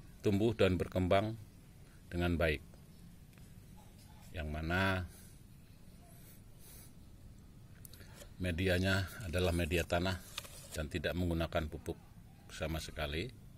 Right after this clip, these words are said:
pupuk yang lain. Sedangkan pot juga terbuat dari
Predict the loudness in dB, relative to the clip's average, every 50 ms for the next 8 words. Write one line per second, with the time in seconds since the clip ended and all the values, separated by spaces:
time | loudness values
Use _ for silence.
0 | -16 -16 -16 -16 -16 -16 -16 -16 -16 -16 -16 -16 -16 -16 -16 -16 -18 -18 -18 -16
1 | -14 -14 -12 -12 -6 -4 -2 -2 0 0 0 0 0 0 -2 -4 -8 -10 -12 -12
2 | -14 -18 -18 -18 -18 -18 -16 -16 -16 -16 -16 -16 -16 -16 -16 -16 -16 -16 -12 -10
3 | -6 -2 -2 -2 0 0 -2 -2 0 2 4 4 4 4 2 -14 -16 -16 -16 -14
4 | -10 -8 -4 0 0 0 0 0 -2 -2 2 2 2 2 2 2 2 2 2 2
5 | 0 0 -4 -8